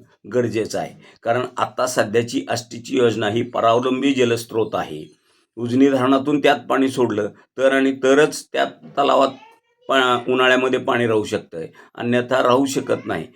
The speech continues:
जर धरणाचीच पाणी पातळी कमी झाली तर या तलावात पाणी सोडणं देखील मुश्किल होत असल्यामुळे तो जलस्रोत हा शाश्वत नाही. त्यामुळं शाश्वत जल-, जलस्रो-, स्रोत कोणता, तर तो उजनी धरणाचा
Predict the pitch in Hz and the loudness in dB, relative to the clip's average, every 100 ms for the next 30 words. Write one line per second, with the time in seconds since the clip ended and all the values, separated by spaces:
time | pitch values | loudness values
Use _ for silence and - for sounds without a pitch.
0 | - _ 107 143 123 104 92 117 127 123 | -20 _ -2 -2 -2 -6 -4 -2 -2 -4
1 | 180 180 - 156 160 135 143 139 139 135 | -8 -10 -6 -2 0 0 0 0 -2 0
2 | 127 117 95 85 80 - - - 123 120 | 0 0 -2 -6 -12 -16 -18 -8 -6 -2
3 | 143 143 - 131 123 127 - 120 120 120 | 0 0 -2 0 0 0 -4 -2 -2 -2
4 | 120 117 123 113 107 120 117 113 - 123 | -2 -2 -4 -6 -6 -6 -4 -6 -4 -2
5 | - - 90 - 82 73 - _ _ 151 | -2 -6 -10 -10 -10 -12 -14 _ _ -4
6 | 165 135 131 120 - 107 87 - _ _ | 0 2 2 0 -4 -4 -4 -8 _ _
7 | _ _ _ _ _ _ _ _ _ _ | _ _ _ _ _ _ _ _ _ _
8 | - 127 139 143 139 147 180 180 156 101 | -12 -6 -4 -2 -2 4 4 4 0 0
9 | 87 - _ _ 120 135 135 123 123 117 | -8 -12 _ _ -4 0 0 0 -2 -2
10 | - 156 - 139 139 139 - - 139 135 | 0 0 0 0 2 2 -2 -4 -2 -4
11 | - - _ _ _ - 135 131 127 139 | -8 -18 _ _ _ -8 -2 -2 -2 -2
12 | 120 117 80 - - - 123 123 139 135 | -2 -6 -10 -12 -20 -12 -6 0 2 2
13 | 135 156 143 127 123 117 117 | 4 2 2 2 0 0 -2